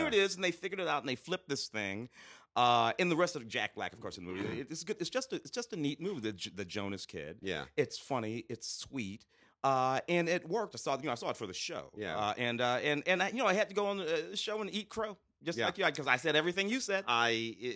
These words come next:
Speaker 1: here, here's also where the, where the fun is. I mean, for, forget for a moment, there's kind of a Tropic Thunder quality to this as
Speaker 2: Yeah,
Speaker 1: well, too,
Speaker 2: yeah,
Speaker 1: we should
Speaker 2: yeah.
Speaker 1: point out. It's a,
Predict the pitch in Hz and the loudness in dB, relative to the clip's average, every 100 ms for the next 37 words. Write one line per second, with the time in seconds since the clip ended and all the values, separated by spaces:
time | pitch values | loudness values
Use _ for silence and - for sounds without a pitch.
0 | 117 180 233 190 208 226 - 127 127 123 | -2 -2 -2 -2 0 0 0 0 0 0
1 | 107 104 87 101 87 - 92 73 76 - | 2 0 2 0 0 -2 -2 -2 -6 -6
2 | 113 117 - - 139 101 - 123 190 - | -4 -4 -6 -2 -2 -2 -6 -4 -4 -2
3 | 143 120 113 107 101 180 - 349 359 285 | -4 0 0 0 -2 -4 -4 -4 -4 -4
4 | - 160 160 135 - 123 113 98 - 98 | 0 0 0 -4 -6 -4 -2 -2 -2 0
5 | 87 80 78 78 73 87 95 85 65 65 | 2 0 -4 -4 -6 -6 -4 -4 -4 -6
6 | 101 73 71 85 87 85 78 71 82 127 | -6 -6 -8 -10 -8 -4 -4 -4 -6 -6